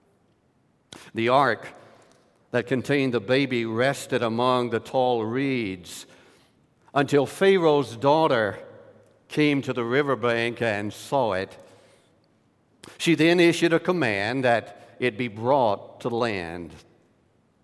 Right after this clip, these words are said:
I read Exodus two and verse six. "And when she had opened it, she saw the child." And notice this next phrase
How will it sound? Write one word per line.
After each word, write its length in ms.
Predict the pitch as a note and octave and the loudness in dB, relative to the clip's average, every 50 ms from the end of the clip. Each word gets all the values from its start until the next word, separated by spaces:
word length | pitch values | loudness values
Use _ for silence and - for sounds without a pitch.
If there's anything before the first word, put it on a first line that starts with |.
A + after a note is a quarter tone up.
| _ _ _ _ _ _ _ _ _ _ _ _ _ _ | _ _ _ _ _ _ _ _ _ _ _ _ _ _
I 100 | G#2+ A2+ | -2 -2
read 400 | A2+ A2 A#2+ C3 C3+ C3+ C3+ B2 | -2 -2 -2 -2 -2 -2 -2 -2
Exodus 520 | A#2 A#2+ B2+ B2+ - A#2+ A2+ A2+ G#2 - - | -2 -4 -4 -6 -6 -6 -4 -4 -6 -6 -8
two 260 | - C#3 C#3 C3 A#2+ | -8 -6 -4 -2 -4
and 100 | A2+ G#2+ | -4 -4
verse 220 | G2+ G#2+ G2+ - | -6 -6 -8 -8
six. 540 | - - C3 A#2 F2+ - - - - - - _ _ _ _ _ _ _ _ _ _ _ _ _ _ _ _ _ _ _ _ _ _ _ _ - | -8 -6 -4 -4 -4 -6 -10 -14 -18 -18 -20 _ _ _ _ _ _ _ _ _ _ _ _ _ _ _ _ _ _ _ _ _ _ _ _ -16
"And 200 | F2 E2 F2+ F#2 | -14 -12 -8 -4
when 160 | A#2+ D3 D3 | -4 -2 -4
she 160 | C3+ - C#3+ | -2 -2 -2
had 100 | C#3+ B2+ | 0 0
opened 340 | B2+ C#3 C#3+ C#3 D3 C#3 C3+ | 0 0 0 -2 -2 -2 0
it, 240 | C#3 C#3 C#3 C3+ - - - - - _ _ _ _ _ _ _ _ _ _ _ | 0 -2 -2 -6 -10 -16 -20 -20 -20 _ _ _ _ _ _ _ _ _ _ _
she 180 | _ - - A#2 | _ -14 -12 -12
saw 280 | G#2+ - - A#2 A2+ A2+ | -8 -4 -2 -2 -2 -2
the 100 | B2+ C3 | -4 -6
child." 720 | B2+ - - A2+ G2 D#2 D#2 D#2+ E2+ D#2+ E2 E2+ F2+ - - - _ _ _ _ _ _ _ _ _ _ - | -6 -6 -4 -4 -4 -4 -4 -6 -8 -10 -10 -12 -12 -16 -20 -20 _ _ _ _ _ _ _ _ _ _ -8
And 140 | G#2 G2+ G#2+ | -6 -4 -2
notice 340 | C#3 F#3 A3 A#3+ G#3+ - | 0 0 0 -2 -4 -4
this 240 | - G3 F#3 - - | -4 -4 -4 -4 -4
next 220 | F3 F3 F3 E3+ - | -4 -4 -4 -4 -8
phrase 880 | - - D#3 C3+ A#2+ G2+ F2 E2 D2+ D2+ C#2+ D#2+ - - - - - | -8 -6 -4 -2 -2 -2 -4 -6 -8 -12 -14 -16 -16 -16 -16 -16 -18